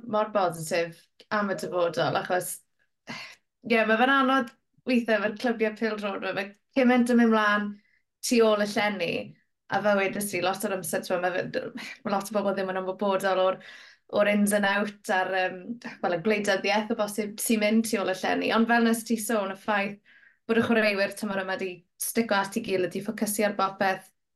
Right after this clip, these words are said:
ar y cae, chi yn y chwech eich am yr ail dymor yn olynol hefyd. Ma' rhaid bod ti'n blêsd iawn gyda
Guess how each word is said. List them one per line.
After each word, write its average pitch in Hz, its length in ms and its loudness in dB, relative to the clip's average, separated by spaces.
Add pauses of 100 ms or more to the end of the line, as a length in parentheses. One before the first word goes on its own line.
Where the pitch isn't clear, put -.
(160)
ar 190 160 2
y - 80 -
cae, 185 400 0 (500)
chi 240 140 0
yn 214 80 2
y 214 60 -2
chwech 208 280 0
eich 214 160 -2
am 208 160 2
yr 202 140 2
ail 208 260 2
dymor 202 380 0 (180)
yn 202 140 0
olynol 196 480 0 (240)
hefyd. 208 580 0
Ma' 214 140 0
rhaid 214 160 0
bod 226 100 -2
ti'n 214 280 -2
blêsd 208 420 -4
iawn 196 240 -4 (580)
gyda 220 300 4